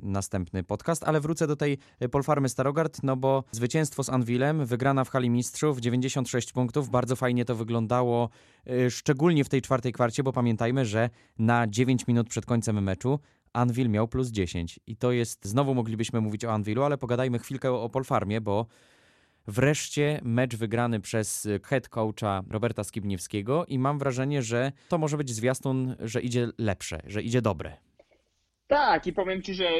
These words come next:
Speaker 2: trener S-, Skibniewski też, e, bardzo fajnie wypowiedział się na konferencji po-, prasowej, jakby przedstawił plan na ten mecz. Był bardzo prosty. Gramy szybko, nie chcemy grać, jak to na-, powiedział, z Anwilem w szachy,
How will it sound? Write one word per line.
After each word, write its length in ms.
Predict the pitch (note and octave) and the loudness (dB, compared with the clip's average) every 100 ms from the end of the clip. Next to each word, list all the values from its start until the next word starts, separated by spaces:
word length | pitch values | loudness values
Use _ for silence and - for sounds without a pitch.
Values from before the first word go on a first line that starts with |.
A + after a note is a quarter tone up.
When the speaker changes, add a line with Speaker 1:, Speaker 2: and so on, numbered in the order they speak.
| E3 | 0
Speaker 2:
trener 320 | F#3 F3 E3 | -4 -4 -2
S-, 400 | D#3 D3 - - | -4 -4 -6 -6
Skibniewski 680 | - D#3 C#3+ D#3 D#3+ - D#3 | -4 -4 -2 -2 -2 0 -2
też, 340 | C#3+ D3+ - C3 | 2 2 2 -2
e, 40 | C#3 C3+ C3+ C3+ C3 | 0 2 2 0 0
bardzo 300 | B2+ D#3 D3+ | 2 2 2
fajnie 280 | E3+ D3 C#3+ | -2 -2 -4
wypowiedział 380 | C3+ D3+ C#3+ D3 | -4 -2 -2 -4
się 120 | C#3 | -6
na 100 | C3+ | -10
konferencji 500 | C#3+ - C#3 D#3+ C3+ | -8 -2 -2 -2 -8
po-, 160 | A#2+ - | -10 -6
prasowej, 380 | - C3+ D#3+ E3+ | -2 2 2 2
jakby 240 | D3+ D3+ D3+ | 2 2 -2
przedstawił 440 | - - B3 D#4+ | -2 2 4 4
plan 340 | - D#4+ A#3+ A3+ | 2 4 4 4
na 100 | G#3 | -2
ten 160 | A#3 G#3 | -4 -8
mecz. 260 | F3+ - | -10 -8
Był 120 | C#4 | -4
bardzo 320 | - - B3 A3+ | 2 2 2 -2
prosty. 400 | D3+ A2 - G2+ | 0 0 -4 -4
Gramy 340 | C#3+ G#3 G3 | 0 0 -2
szybko, 580 | - E3+ - - E3 D4+ _ _ - | 0 0 0 2 0 0 _ _ -4
nie 140 | E3 | -2
chcemy 340 | F3+ A#3 A#3 E3+ | 0 2 2 2
grać, 260 | F3+ F3 | 2 2
jak 120 | F3 | 0
to 80 | - | -4
na-, 140 | D#3+ C#3 | -6 -4
powiedział, 440 | D#3 D3+ D#3 D3 | 0 2 2 2
z 60 | C#3 | 0
Anwilem 440 | D3+ D3 D#3+ C#3+ | -2 -2 -2 -2
w 60 | A#2+ | -2
szachy, 480 | - C3 - C#3+ | 2 0 2 -6